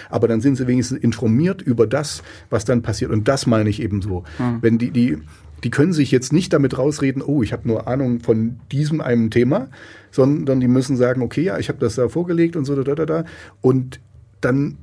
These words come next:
Speaker 1: muss ich und die davon ausgehen, dass es auch hieb- und stichfest ist und aber auch, auch sinnvoll ist. Jetzt nicht so, so sinnlos wie S P D, Europarecht, Punkt.
Speaker 2: Hm.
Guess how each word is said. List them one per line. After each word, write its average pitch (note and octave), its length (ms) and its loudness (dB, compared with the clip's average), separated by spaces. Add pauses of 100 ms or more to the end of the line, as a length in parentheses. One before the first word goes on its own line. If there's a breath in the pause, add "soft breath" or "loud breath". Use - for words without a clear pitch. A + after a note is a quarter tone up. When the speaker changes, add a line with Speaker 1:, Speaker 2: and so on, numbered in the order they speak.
(180)
Speaker 1:
muss C3 320 2
ich F#3+ 280 -2
und B2 200 2
die F3 100 0
davon C#3+ 300 0
ausgehen, C#3+ 680 -2
dass A#2+ 180 -2
es C3+ 160 -6
auch - 400 -6
hieb- C#3 200 -2
und C#3+ 120 2
stichfest - 500 -2
ist A2 120 -6
und C3+ 140 -8
aber C3 160 -2
auch, - 180 -6
auch C3 160 -4
sinnvoll A3 440 4
ist. G#2+ 180 -6
Jetzt A#2+ 180 -2
nicht D3+ 120 4
so, D3 380 0
so B2+ 160 0
sinnlos C#3+ 480 2
wie C3 200 0
S - 160 -6
P C3 140 -2
D, C3+ 320 2 (360 loud breath)
Europarecht, B2 720 2 (160)
Punkt. G2+ 340 0 (120)
Speaker 2:
Hm. A#2 200 -6